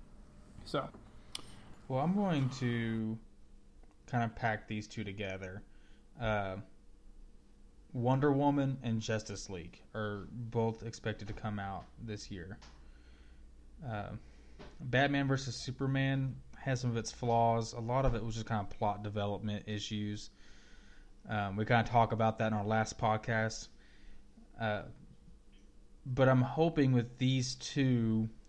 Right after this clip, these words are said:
Speaker 2: one, Wonder Woman, you're gonna get more of a background story. There's gonna be some, uh, de-, character development in that one, so that's gonna be good. And then hopefully by the time Justice League comes out, everyone's kind of set and good at what's happening, and there's not a lot of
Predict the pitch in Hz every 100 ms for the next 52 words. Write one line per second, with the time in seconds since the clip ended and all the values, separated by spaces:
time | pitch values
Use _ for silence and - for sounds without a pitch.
0 | - 139 143 135 135 131 123 120 113 117
1 | 120 123 117 117 120 117 110 110 107 110
2 | 104 101 110 104 - 110 101 104 104 110
3 | 107 107 107 - - - - 110 104 113
4 | 110 120 - - 117 113 - 110 104 107
5 | 104 104 104 101 104 98 101 101 113 139
6 | 135 120 107 104 107 107 104 101 - -
7 | - - - - - - - - - 113
8 | 107 123 120 120 110 107 107 110 104 -
9 | 107 113 104 107 104 110 104 101 101 101
10 | 95 - - - - - - 117 110 107
11 | 98 - 110 107 101 - - 113 107 110
12 | 107 104 104 104 101 104 - - - -
13 | - 101 104 104 - 104 101 104 101 98
14 | 98 107 104 101 104 98 95